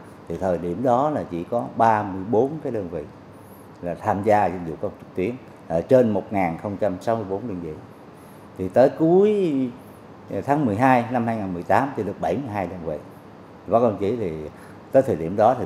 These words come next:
cũng chiếm khoảng bảy phần trăm. Thì, nhưng mà tới thời điểm ba mươi mốt tháng mười hai, ờ, năm hai nghìn không trăm mười chín, tức là sau một năm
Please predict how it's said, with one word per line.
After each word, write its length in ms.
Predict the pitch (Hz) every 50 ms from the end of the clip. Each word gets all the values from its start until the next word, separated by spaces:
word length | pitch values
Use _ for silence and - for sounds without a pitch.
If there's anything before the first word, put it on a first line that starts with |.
| -
cũng 120 | 101 104 104
chiếm 180 | 113 123 131 135
khoảng 220 | 117 98 98 -
bảy 180 | - 82 80 90
phần 200 | - - 95 82 -
trăm. 180 | 95 87 85 - - - - - - - - - - - - - - - - - - - - - -
Thì, 60 | - 90 - -
nhưng 200 | 117 117 113 104
mà 80 | 92 85
tới 220 | - - 120 127 135 127
thời 100 | 107 85
điểm 260 | 85 85 87 110 113
ba 140 | 117 113 107
mươi 100 | 101 101
mốt 160 | 107 127 123 - -
tháng 200 | 131 123 135 123
mười 100 | 95 87 92
hai, 220 | 92 104 104 95 87 - - - - - - - - -
ờ, 120 | 80 82
năm 140 | 85 92 95 95
hai 100 | 98 101
nghìn 200 | 98 90 85 80 78
không 120 | 92 95
trăm 180 | - 107 98 85
mười 80 | 80 80 -
chín, 240 | 113 113 143 165 160 - - -
tức 120 | 139 120
là 180 | 110 87 82 80
sau 460 | - - 123 113 110 104 104 101 101 - - - - - - - - -
một 320 | - 101 95 95 - - 123
năm 120 | 120 110